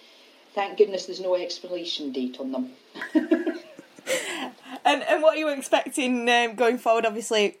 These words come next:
Speaker 2: if restrictions tighten again, uh, b-, besides being able to sell the, um, toilet rolls that you've got, what are you expecting there?
Speaker 1: I don't, I don't know. I don't think any of us can expect anything, because they keep saying things are gonna change, but nobody actually tells you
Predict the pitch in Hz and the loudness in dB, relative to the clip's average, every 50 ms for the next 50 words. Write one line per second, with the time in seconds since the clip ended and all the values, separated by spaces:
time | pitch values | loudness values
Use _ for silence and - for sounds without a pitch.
0 | _ - 214 208 202 - 196 208 202 - - 208 - - - 202 196 190 180 - | _ -4 -4 -4 -4 -2 -2 -2 -2 0 -4 -4 -4 -2 -2 -2 -2 -2 -4 -6
1 | - - 202 202 214 - - 208 190 180 190 180 180 175 175 175 - - _ _ | 0 2 2 2 2 0 -6 -6 -2 2 2 2 2 2 -2 -6 -10 -12 _ _
2 | _ _ _ - - 180 165 - - - 190 226 214 247 208 208 220 202 196 190 | _ _ _ -10 -10 -10 -8 -8 -8 -6 -4 -2 4 6 6 6 6 2 -4 -6
3 | 220 226 208 202 202 196 202 202 - 214 208 - 208 196 196 185 196 190 190 185 | -2 2 6 6 6 4 4 -2 -6 -6 0 4 4 4 4 2 0 0 0 0
4 | 180 180 180 185 - 254 240 220 214 185 127 175 175 175 180 175 180 170 160 175 | 0 0 -2 -2 2 4 4 6 6 4 0 0 -2 -2 -2 -4 -4 -4 -2 -4
5 | 175 175 - 180 175 - 208 202 - - 170 202 196 185 - - - - - 190 | -4 2 2 2 4 4 2 0 0 0 -2 -2 -2 -2 -4 -6 -8 -6 -6 -6
6 | - - - 202 180 185 185 190 190 196 196 - _ _ _ _ _ - - - | -6 -6 -10 -8 -4 2 4 4 4 4 0 -4 _ _ _ _ _ -8 -8 -8
7 | - - _ _ _ - - 277 285 254 277 240 202 - - - - 285 269 285 | -8 -20 _ _ _ -12 -10 -10 -8 -6 -6 -6 -6 -6 -4 2 2 6 6 6
8 | 247 185 202 214 - 247 254 330 285 247 220 214 - - - 202 226 247 262 254 | 6 6 6 6 4 6 6 6 6 6 4 0 0 2 2 6 8 8 8 8
9 | 220 220 - - - 196 - - - - - - 208 180 175 170 - - - - | 6 0 -6 -8 -10 -12 -12 -12 -12 -14 -10 -6 -4 -4 -4 -6 -8 -12 -12 -8
10 | - 214 254 277 254 - - 160 156 156 156 147 160 - - 170 - 202 - - | -4 -2 -2 -2 -4 -4 -6 -6 -4 -4 -6 -8 -6 -4 -4 -2 -2 -2 2 4
11 | 254 254 - - - 214 196 190 190 180 180 180 175 180 - - - - 208 202 | 4 4 4 2 0 2 4 6 6 6 6 6 4 2 -4 -4 -4 -6 -6 -2
12 | 190 185 180 185 185 175 165 - - 180 175 165 170 160 170 - - 185 196 185 | 2 4 6 6 6 6 6 4 4 6 6 8 8 6 4 2 2 0 0 2
13 | 175 175 165 170 - - - - 170 170 - - 160 180 196 208 202 - 185 165 | 0 0 0 0 -6 -8 -10 -10 -10 -10 -8 -6 -4 0 0 0 -2 -2 -8 -6
14 | 151 135 127 127 | -6 -4 -6 -8